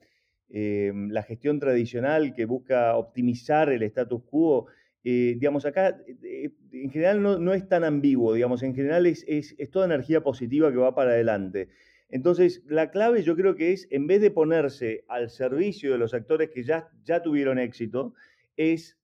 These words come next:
trabajar junto con ellos, en la medida que estén dispuestos, digamos, a, para, para continuar expandiendo la frontera y continuar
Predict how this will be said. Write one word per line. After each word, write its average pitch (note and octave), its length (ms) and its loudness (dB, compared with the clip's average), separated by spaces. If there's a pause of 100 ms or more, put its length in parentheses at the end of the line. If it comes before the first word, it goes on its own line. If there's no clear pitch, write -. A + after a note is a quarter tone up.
trabajar B2 440 0
junto F3 300 0
con C#3+ 120 0
ellos, E3+ 560 -2
en A#2 100 -8
la G#2+ 100 -6
medida B2+ 200 -2
que B2 60 -8
estén C#3 220 -6
dispuestos, F3+ 800 -4
digamos, B2+ 480 -4
a, B2 320 -8 (180)
para, A#2 340 -4
para A#2+ 560 -4
continuar D3 680 0
expandiendo E3 580 -2
la D3+ 100 0
frontera D3+ 400 -2
y D#3+ 100 -4
continuar D3+ 880 -4